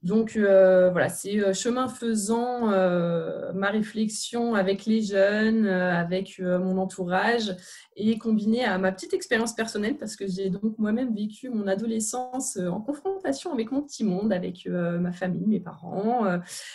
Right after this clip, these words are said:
et je me dis qu'un outil comme celui-là, ça m'aurait peut-être permis de, euh, vivre cette période un petit peu plus sereinement. Et voilà, j'ai, j'ai, en fait, je cherchais un moyen d'ouvrir le dialogue entre, euh, les jeunes et, euh,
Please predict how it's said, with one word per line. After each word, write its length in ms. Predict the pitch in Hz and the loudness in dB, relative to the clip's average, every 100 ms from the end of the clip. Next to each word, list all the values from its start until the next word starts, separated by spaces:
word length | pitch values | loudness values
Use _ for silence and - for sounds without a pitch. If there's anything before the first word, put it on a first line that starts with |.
| - - - - | -18 -20 -20 -6
et 60 | 240 | -2
je 80 | |
me 80 | 233 | 0
dis 180 | 220 254 | 0 -4
qu'un 360 | - 202 202 208 | -2 0 2 0
outil 240 | 214 - | -2 -4
comme 260 | 214 214 214 | 0 0 0
celui-là, 380 | - 208 233 | -4 -4 -4
ça 120 | - 190 | -2 -2
m'aurait 200 | 180 180 | -2 -4
peut-être 260 | 277 269 | -6 -6
permis 420 | - 220 220 240 | -2 0 2 0
de, 220 | 220 175 175 | 0 0 2
euh, 320 | 170 170 165 170 | 2 2 0 -6
vivre 220 | 190 262 | -8 -8
cette 220 | - 214 | -10 -8
période 220 | 185 208 214 | -6 -8 -8
un 100 | 185 | -8
petit 140 | 180 | -10
peu 100 | - | -14
plus 140 | 214 269 | -12 -8
sereinement. 640 | - 202 180 170 180 - _ _ _ | -6 0 0 0 -2 -8 _ _ _
Et 260 | 233 254 254 | -6 -4 0
voilà, 200 | 220 208 | 4 4
j'ai, 320 | 190 208 - | 2 0 -2
j'ai, 140 | 190 202 | -2 -4
en 80 | |
fait, 200 | 208 240 - | -4 -6 -4
je 80 | 196 | -6
cherchais 420 | - 233 - 277 | -4 -4 -2 0
un 80 | 220 | 2
moyen 340 | 214 220 247 | 2 0 -2
d'ouvrir 320 | 214 220 277 | 0 -2 -2
le 100 | 233 | -2
dialogue 520 | 185 185 196 214 180 - | 2 2 2 0 -4 -8
entre, 400 | 208 202 - 226 | -8 -8 -6 -2
euh, 420 | 220 202 185 175 | 0 4 4 4
les 160 | 180 185 | 0 -2
jeunes 400 | 175 220 240 208 - | -2 -2 0 -2 -4
et, 320 | 214 220 226 | 0 2 4
euh, 440 | 190 180 170 165 | 4 4 2 -2